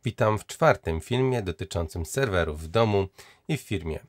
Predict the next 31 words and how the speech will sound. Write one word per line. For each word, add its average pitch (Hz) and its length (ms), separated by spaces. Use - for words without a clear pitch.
Jeśli 110 220
nie 95 120
oglądałeś 87 480
poprzednich 104 460
części, 113 400
to 180 220
serdecznie 90 500
do 80 100
nich 82 140
zapraszam. 101 580
Linki 104 260
dostępne 85 600
są 80 340
w - 100
opisie 127 440
do 87 120
tego 80 260
filmu. 82 380
Warto 165 320
się 90 320
zapoznać 80 580
z - 60
tymi 87 240
treściami. 82 580
W - 40
tym 196 180
odcinku - 460
chcę 147 220
pomówić 135 500
o 135 120
sprzęcie. - 580